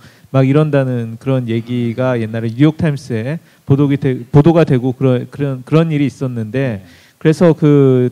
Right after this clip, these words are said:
Speaker 1: 아마 테크스타보다 훨씬 더 영어에 대해서 신경을 쓰고 이런 것 같은데, 그러니까 되게 이런 얘기를 하면요, 그 많은 분들이 이렇게 인터넷으로 보고 반응을 하는 게, 저 사람은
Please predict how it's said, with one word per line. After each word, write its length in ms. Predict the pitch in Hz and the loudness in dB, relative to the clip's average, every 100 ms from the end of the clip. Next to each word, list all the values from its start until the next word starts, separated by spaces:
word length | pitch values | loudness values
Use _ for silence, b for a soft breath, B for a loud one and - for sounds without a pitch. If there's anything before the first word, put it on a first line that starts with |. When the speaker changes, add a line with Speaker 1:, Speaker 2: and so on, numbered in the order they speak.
| - | -4
Speaker 1:
아마 180 | 156 208 | 0 0
테크스타보다 800 | 247 - 262 - 254 226 202 196 | 0 -6 -10 -2 0 2 2 0
훨씬 420 | - 277 - 254 | 0 -6 -6 0
더 180 | 233 214 | 4 6
영어에 460 | 143 151 175 170 | 4 4 4 4
대해서 320 | 156 143 131 143 | 4 2 0 -4
신경을 360 | 165 160 147 | -4 -4 -2
쓰고 260 | 143 160 156 | -2 0 0
이런 200 | 120 123 | 0 0
것 60 | |
같은데, 500 | 117 110 120 127 160 185 b b b b b b _ _ | -4 -6 -8 -4 -4 -4 b b b b b b _ _
그러니까 280 | 165 170 175 | -4 -2 -2
되게 320 | 170 185 208 | 4 6 6
이런 560 | 151 139 196 196 175 | 6 4 2 0 -4
얘기를 260 | 156 131 135 | -8 -6 -4
하면요, 760 | 156 147 123 107 113 120 107 104 - | -4 -4 -6 -6 -6 -6 -8 -10 -10
그 380 | 147 131 117 104 | -4 -2 -2 -4
많은 360 | 110 160 175 | -6 -4 -2
분들이 340 | 151 143 135 131 | -4 -4 -6 -4
이렇게 380 | 113 - 123 113 | -8 -6 -8 -6
인터넷으로 500 | 113 143 135 120 120 | -6 -4 -4 -6 -8
보고 320 | 127 113 117 110 _ | -6 -4 -4 -6 _
반응을 420 | 127 117 127 127 | -8 -6 -6 -6
하는 240 | 143 151 117 | -6 -6 -6
게, 300 | 143 180 190 b b _ | -4 -4 -6 b b _
저 140 | 139 | -2
사람은 640 | 139 160 151 151 165 175 | 0 0 0 -4 -8 -8